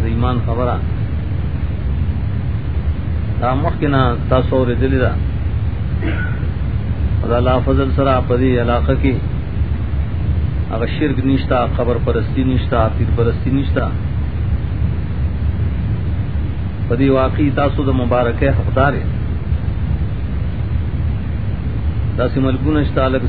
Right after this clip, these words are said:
څنګه چې اوس مولانا اسحاق سے بیان کړل، مالدار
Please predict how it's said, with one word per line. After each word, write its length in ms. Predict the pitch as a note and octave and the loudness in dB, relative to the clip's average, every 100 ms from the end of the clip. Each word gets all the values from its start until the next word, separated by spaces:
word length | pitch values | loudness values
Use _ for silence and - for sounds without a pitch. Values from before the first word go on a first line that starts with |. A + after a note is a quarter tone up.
| C#3 | 0
څنګه 180 | C3+ C3 | 2 2
چې 120 | C3+ A#2 G#2 - - - - - - - - | 2 0 -2 -2 -2 -2 -2 -4 -4 -4 -4
اوس 120 | - B2 | -2 0
مولانا 280 | B2 C3 C3 | 2 2 2
اسحاق 320 | B2+ C3 B2 B2+ | 0 0 0 0
سے 60 | B2+ | 0
بیان 220 | A#2 B2 B2+ | 2 2 0
کړل، 160 | B2 B2 - - - - - - - - - - - - - - - - - - - | 0 -2 -2 -2 -2 -2 -2 -2 -2 -4 -2 -2 -2 -2 0 -2 -2 -4 -2 -2 0
مالدار 420 | A#2+ A#2+ C#3 C#3 | 0 2 2 2